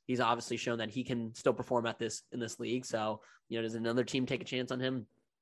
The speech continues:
A lot to kinda figure out. And again, you know, I'm more excited, less for the contract values,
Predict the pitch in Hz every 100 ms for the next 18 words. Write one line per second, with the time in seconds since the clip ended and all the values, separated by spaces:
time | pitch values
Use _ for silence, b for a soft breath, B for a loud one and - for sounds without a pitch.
0 | _ - 139 170 170 180 147 127 b b
1 | - 151 131 127 127 139 120 117 117 123
2 | 123 107 - _ - 127 120 107 - _
3 | 147 190 170 165 - 151 135 123 131 170
4 | - 156 131 - 139 131 135 120 117 120
5 | 135 127 120 117 110